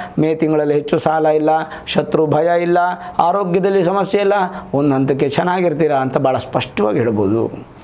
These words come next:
ಇನ್ನು ಪಂಚಮಾಧಿಪತಿ, ಐದನೇ ಮನೆ ಅಧಿಪತಿ ಪೂರ್ವ ಪುಣ್ಯ ಮತ್ತು ಸಂತಾನ, ಆ ಸ್ಥಾನಕ್ಕೆ ಅಧಿಪತಿ ಬುಧ ಚೆನ್ನಾಗೇ ಇದ್ದಾನೆ. ಹಾಗಾಗಿ ಸಂತಾನಕ್ಕೆ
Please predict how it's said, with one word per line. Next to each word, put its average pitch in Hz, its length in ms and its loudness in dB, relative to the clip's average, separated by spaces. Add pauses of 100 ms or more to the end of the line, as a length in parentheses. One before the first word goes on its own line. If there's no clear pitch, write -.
(340)
ಇನ್ನು 311 160 2
ಪಂಚಮಾಧಿಪತಿ, 226 1000 0
ಐದನೇ 202 340 0
ಮನೆ 190 160 0
ಅಧಿಪತಿ 175 320 0
ಪೂರ್ವ 180 340 0
ಪುಣ್ಯ 190 380 0
ಮತ್ತು 185 240 0
ಸಂತಾನ, 185 480 0 (500)
ಆ 165 160 0
ಸ್ಥಾನಕ್ಕೆ 202 420 0
ಅಧಿಪತಿ 190 360 0
ಬುಧ 175 180 0
ಚೆನ್ನಾಗೇ 180 500 0
ಇದ್ದಾನೆ. 170 220 0
ಹಾಗಾಗಿ 175 380 2 (360)
ಸಂತಾನಕ್ಕೆ 220 960 0